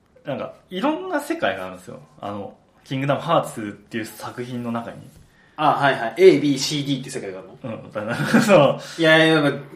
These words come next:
Speaker 2: うん、
Speaker 1: な、
Speaker 2: まあいいよ。
Speaker 1: なんだろうな。あの、だからディズニー、えーっと、ディズニーの世界っていうか、なんか、ディズニーキャッスルの世界みたいなのとか、
Speaker 2: うんうん。
Speaker 1: だからプーさんの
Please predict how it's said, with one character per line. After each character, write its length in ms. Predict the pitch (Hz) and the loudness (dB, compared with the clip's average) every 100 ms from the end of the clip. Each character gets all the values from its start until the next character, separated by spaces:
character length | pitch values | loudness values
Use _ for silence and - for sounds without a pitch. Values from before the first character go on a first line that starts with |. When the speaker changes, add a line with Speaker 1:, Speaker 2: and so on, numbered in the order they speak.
| 143 | -8
Speaker 2:
う 60 | |
ん、 100 | 131 | -4
Speaker 1:
な、 20 | 123 | 0
Speaker 2:
ま 20 | |
あ 40 | 120 | -2
い 60 | |
い 40 | 107 | -2
よ。 60 | |
Speaker 1:
な 60 | 101 | -10
ん 20 | |
だ 60 | 87 | -12
ろ 80 | |
う 260 | 85 - - | -16 -18 -12
な。 80 | 101 | -10
あ 40 | |
の、 320 | 98 95 95 - _ _ | -10 -12 -14 -18 _ _
だ 80 | 113 | -12
か 60 | 104 | -8
ら 60 | |
デ 80 | 156 | -4
ィ 120 | 247 | -4
ズ 80 | 277 | -4
ニ 120 | 135 | -6
ー、 160 | 104 - - | -6 -12 -16
え 360 | 110 95 92 - - | -12 -12 -14 -18 -20
ー 20 | |
っ 100 | 107 | -18
と、 40 | |
デ 80 | 98 | -14
ィ 140 | 202 | -14
ズ 60 | 208 | -12
ニ 160 | 120 95 | -12 -12
ー 40 | |
の 80 | - | -18
世 140 | - | -18
界 140 | - 98 | -16 -18
っ 40 | |
て 180 | - 98 | -16 -16
い 40 | |
う 60 | 90 | -16
か、 180 | 90 - _ - | -16 -20 _ -10
な 100 | 139 | -10
ん 40 | |
か、 220 | - - - _ _ _ | -10 -12 -18 _ _ _
デ 80 | 113 | -10
ィ 40 | |
ズ 80 | 143 | -4
ニ 200 | 208 208 | -4 -4
ー 20 | |
キ 80 | 208 | -6
ャ 40 | |
ッ 20 | 208 | -8
ス 220 | - 120 | -8 -8
ル 120 | 92 | -10
の 60 | 85 | -12
世 120 | 113 | -10
界 180 | - 90 | -10 -10
み 100 | 92 | -14
た 100 | 92 | -16
い 20 | |
な 80 | 101 | -16
の 60 | |
と 180 | - 104 | -18 -18
か、 300 | - 95 104 143 _ - | -14 -14 -14 -20 _ -20
Speaker 2:
う 40 | |
ん 20 | 113 | -20
う 20 | |
ん。 260 | 104 98 95 _ - | -18 -20 -20 _ -20
Speaker 1:
だ 60 | 92 | -20
か 0 | |
ら 80 | - _ - - | -20 _ -20 -14
プ 80 | |
ー 140 | 208 208 | -10 -8
さ 160 | 160 123 | -6 -6
ん 120 | 127 | -6
の 320 | 151 107 - | -6 -8 -10